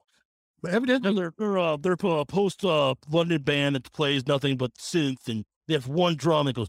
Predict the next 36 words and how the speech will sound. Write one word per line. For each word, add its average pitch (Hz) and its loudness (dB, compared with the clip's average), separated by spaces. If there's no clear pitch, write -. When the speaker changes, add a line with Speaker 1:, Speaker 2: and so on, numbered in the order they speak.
Speaker 2:
douche. 165 -6
<laughs> - -20
And 175 -2
they're, 151 0
they're, 202 -2
they're 175 0
cut 175 -4
like 147 -4
flock 160 0
of - -20
seagulls, 135 -4
except - -6
it 151 -6
goes 160 -2
left, 139 -4
right. 107 -6
Speaker 1:
The 165 -2
Eutectics 214 -4
open 185 -4
for 170 -6
the 160 -4
Eurythmics. 151 -4
Back 135 -6
Speaker 2:
<laughs> 294 0
Right, 165 -6
right. 180 -8
Speaker 1:
Yeah. 139 -8
Speaker 2:
I 202 -4
was 196 -4
waiting 175 -6
for 123 -6
it. 110 -12
Speaker 1:
<laughs> - -4
So, - -10
anyway, 202 -6
the, 190 -8